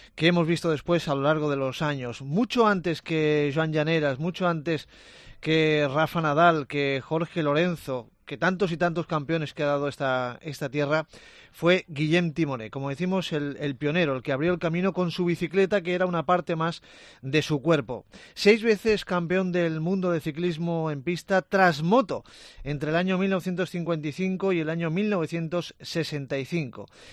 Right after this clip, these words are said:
Y además tenía todas las distinciones deportivas que pueda haber. En Felanich queda testimonio permanente desde hace tiempo de su, de su nombre, ¿no?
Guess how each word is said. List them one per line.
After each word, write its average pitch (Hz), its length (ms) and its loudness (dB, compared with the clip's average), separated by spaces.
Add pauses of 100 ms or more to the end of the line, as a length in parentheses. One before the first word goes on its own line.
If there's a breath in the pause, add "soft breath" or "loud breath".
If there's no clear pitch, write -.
Y 139 100 0
además 180 300 4
tenía 208 280 -2
todas 254 420 2
las 190 180 0
distinciones 165 580 -2
deportivas 156 600 -2 (520 loud breath)
que 147 140 0
pueda 139 600 2
haber. 143 320 2 (200)
En 139 760 -6
Felanich 156 480 0
queda 165 240 4
testimonio 170 720 2
permanente 170 540 2
desde 156 220 2
hace 151 160 -4
tiempo 160 420 -2 (440 loud breath)
de 143 200 0
su, 139 480 -2
de 135 120 -2
su 147 120 -6
nombre, 156 360 0
¿no? 240 180 -4